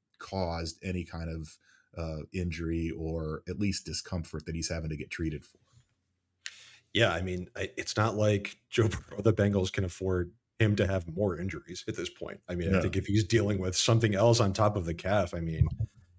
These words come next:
Speaker 2: if, if that's what's happening, I, maybe our expectations should be even lower <laughs> moving forward. I don't know
Speaker 1: <laughs>
Speaker 2: if that, if that's the case. I wanna go back to Zac Taylor real quick, because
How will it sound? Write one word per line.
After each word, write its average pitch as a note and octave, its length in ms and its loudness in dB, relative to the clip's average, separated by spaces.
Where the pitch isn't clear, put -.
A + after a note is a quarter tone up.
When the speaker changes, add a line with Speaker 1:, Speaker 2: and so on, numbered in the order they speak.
Speaker 2:
if, G2+ 120 0
if G2+ 220 -4
that's G#2+ 220 4
what's G#2 160 4
happening, G2 420 2
I, E2 140 -2
maybe F2+ 300 -2
our F#2 140 0
expectations F2+ 580 -2
should F2+ 120 -4
be F2+ 140 -4
even F#2 180 -4
lower F2+ 320 2
<laughs> E2 40 -16
moving A#2 260 8
forward. - 480 4
I - 40 -2
don't A#2 140 2
know B2 160 8
Speaker 1:
<laughs> G#2 40 6
Speaker 2:
if A2 260 4
that, A#2 180 6
if A2 100 2
that's G#2+ 200 2
the G2+ 100 -2
case. G2+ 220 2
I - 40 6
wanna A#3+ 100 8
go A#3 60 10
back - 140 10
to C#3 80 6
Zac A2+ 260 6
Taylor G#2 240 2
real A#2 220 4
quick, G2 300 -2
because F#2+ 360 -4